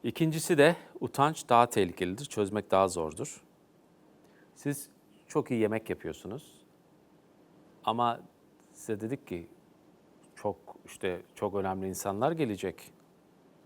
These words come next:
çok beğenmeleri lazım. Siz iyi yemek yapıyorsunuz. Size "Ya beğenmezlerse?"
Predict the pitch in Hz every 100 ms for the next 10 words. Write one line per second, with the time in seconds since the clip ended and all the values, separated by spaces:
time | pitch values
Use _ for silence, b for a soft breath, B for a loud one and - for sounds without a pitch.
0 | - - - - - - 110 - 101 98
1 | 95 95 90 82 76 - - _ _ _
2 | _ _ - - - 117 120 135 120 101
3 | 80 - 76 - 82 - _ b b b
4 | b b b - 120 156 165 - _ _
5 | _ _ _ - 131 160 143 139 135 131
6 | 131 120 127 123 - 101 104